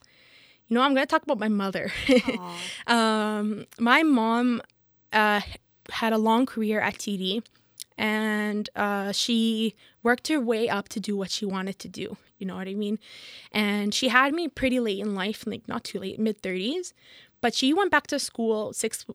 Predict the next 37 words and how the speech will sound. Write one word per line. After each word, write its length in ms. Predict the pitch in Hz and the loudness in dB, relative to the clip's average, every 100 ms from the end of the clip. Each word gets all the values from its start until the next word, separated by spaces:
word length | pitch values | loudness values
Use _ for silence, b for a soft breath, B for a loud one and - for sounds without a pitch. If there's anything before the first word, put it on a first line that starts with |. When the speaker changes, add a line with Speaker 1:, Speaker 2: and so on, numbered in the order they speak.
| - | -6
Speaker 1:
at 180 | 196 - | -6 -2
me, 380 | 220 240 240 - _ | 2 4 2 -2 _
like, 140 | 220 220 | -4 -2
six 200 | 240 - | -2 -2
months 140 | 240 | 0
after 220 | 220 220 | 0 -4
she 100 | 220 | -8
gave 180 | 208 208 | -4 -4
birth 200 | 190 185 | -4 -8
to 80 | - | -4
me. 240 | 240 339 _ B B B B | -2 -2 _ B B B B
I 80 | |
had 180 | 226 233 | -2 0
just 220 | 208 226 | -2 -4
had 200 | - 262 | 0 2
a 40 | 269 | 4
major 280 | 220 214 - | 2 2 -2
operation 580 | 202 190 190 - 208 - - | -4 -2 -4 -2 -8 -10 -4
in 140 | 202 | -2
my 140 | 190 | -2
brain. 420 | 185 180 185 196 214 b b b b b | -4 -6 -4 -4 -6 b b b b b
Um, 460 | 202 196 185 190 196 _ | -4 -2 -2 -4 -8 _
my 160 | 233 214 | 0 0
dad 360 | 202 214 226 240 - _ - | 2 2 2 0 -6 _ -8
had, 180 | 233 | -4
had 140 | 226 226 | 0 2
no 160 | 208 | 2
job, 340 | 214 202 196 196 | 0 0 0 -2
so 120 | 208 | -2
my 100 | 202 | 0
mom 180 | 214 240 | 4 6
was 120 | 262 | 4
the 60 | 202 | 2
breadwinner 400 | 196 196 190 196 | -4 -4 -4 -4
at 140 | 208 - | -4 -6
that 160 | 226 | -10
time, 340 | - 240 240 | -4 0 2